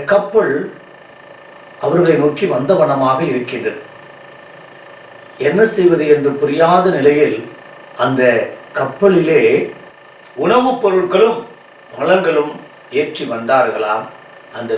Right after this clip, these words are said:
பிரிட்டிஷ் படையினுடைய கப்பலில். பிரியமான சகோதர சகோதரிகளே, எவ்வளவுதான் எதிரிகளாக இருந்தாலும் உணவு கொடுக்க வேண்டும்.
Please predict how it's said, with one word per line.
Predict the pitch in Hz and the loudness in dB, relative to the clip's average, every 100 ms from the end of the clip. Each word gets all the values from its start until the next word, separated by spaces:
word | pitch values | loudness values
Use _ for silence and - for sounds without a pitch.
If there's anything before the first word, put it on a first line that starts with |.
| - | -6
பிரிட்டிஷ் | 143 143 - 139 139 - - - - - - - - 127 | -8 -8 -6 -8 -8 -12 -20 -20 -20 -20 -20 -20 -10 -4
படையினுடைய | 127 151 117 113 123 - | 0 0 -2 -6 -8 -6
கப்பலில். | - - - - - - - - - - - - - - - - - - - - - - | -10 -10 -14 -14 -18 -20 -20 -20 -20 -20 -20 -20 -20 -20 -20 -20 -20 -20 -20 -20 -20 -12
பிரியமான | 180 190 180 151 160 | -6 -4 -2 -2 -2
சகோதர | 170 - - 151 - 147 | -6 -10 -12 -12 -10 -10
சகோதரிகளே, | - 135 117 117 110 110 - - - - - - - - - - - - | -10 -10 -8 -8 -6 -6 -8 -16 -20 -20 -20 -20 -20 -20 -20 -20 -20 -12
எவ்வளவுதான் | 143 180 240 247 247 269 330 330 349 - - | -2 2 6 6 6 2 2 -2 -6 -14 -12
எதிரிகளாக | 156 214 247 233 240 240 240 | -8 -4 0 2 4 4 2
இருந்தாலும் | 226 185 175 165 147 - 247 - - - - - - - - - - - - - - - - - - - - - - | 0 0 0 0 2 2 0 -2 -8 -18 -20 -20 -20 -20 -20 -20 -20 -20 -20 -20 -20 -20 -20 -20 -20 -20 -20 -20 -14
உணவு | 143 196 247 330 320 320 | -2 2 4 4 2 2
கொடுக்க | - 247 247 254 233 | 2 2 2 2 4
வேண்டும். | 220 214 214 - | 4 2 0 0